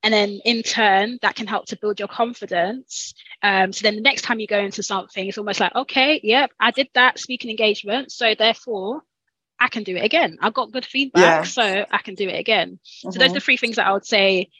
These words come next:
Speaker 1: Build that awareness about yourself, number one. Number two, challenge those negative thoughts. And number three, do the things that scare you.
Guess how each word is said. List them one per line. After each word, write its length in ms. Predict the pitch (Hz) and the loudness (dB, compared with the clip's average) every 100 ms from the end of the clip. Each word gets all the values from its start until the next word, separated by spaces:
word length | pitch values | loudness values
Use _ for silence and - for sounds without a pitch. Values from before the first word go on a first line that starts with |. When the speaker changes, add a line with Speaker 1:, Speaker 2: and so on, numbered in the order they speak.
| - _ _ | -20 _ _
Speaker 1:
Build 180 | 233 226 | 2 4
that 160 | 240 | 2
awareness 300 | 202 220 214 | 2 2 0
about 160 | 208 202 | 0 -2
yourself, 480 | 202 - 247 254 - | -2 0 2 2 0
number 180 | 208 202 | -12 -6
one. 420 | 214 220 220 220 214 - _ | 0 2 2 -2 -14 -20 _
Number 240 | 196 208 | -6 -6
two, 540 | - 254 226 220 220 220 - - | -6 -2 2 4 2 -2 -12 -8
challenge 500 | - 233 226 220 214 | 0 4 6 4 0
those 180 | 202 202 | -4 -4
negative 360 | 202 196 190 | -8 -8 -12
thoughts. 440 | - 233 226 214 - | -8 -4 -4 -4 -8
And 100 | - | -8
number 240 | 196 185 190 | -8 -8 -10
three, 640 | - - 233 226 226 226 - - _ | -14 -2 4 6 6 4 0 -20 _
do 160 | 196 190 | -10 -8
the 80 | |
things 340 | 185 180 180 - | -6 -8 -8 -8
that 160 | - - | -8 -8
scare 220 | - - | -12 -8
you. 240 | - 170 | -8 -8